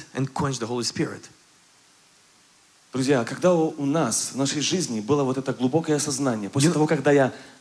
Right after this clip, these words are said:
Speaker 2: покричал,
Speaker 1: You know, after I realized that I've yelled,
Speaker 2: погневался,
Speaker 1: I was angry,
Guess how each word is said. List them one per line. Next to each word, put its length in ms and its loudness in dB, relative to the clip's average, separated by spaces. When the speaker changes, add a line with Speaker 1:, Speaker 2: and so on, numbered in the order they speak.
Speaker 2:
покричал, 720 2
Speaker 1:
You 120 4
know, 140 4
after 260 2
I 100 6
realized 460 2
that 80 2
I've 240 0
yelled, 220 4
Speaker 2:
погневался, 840 6
Speaker 1:
I 120 4
was 280 4
angry, 460 2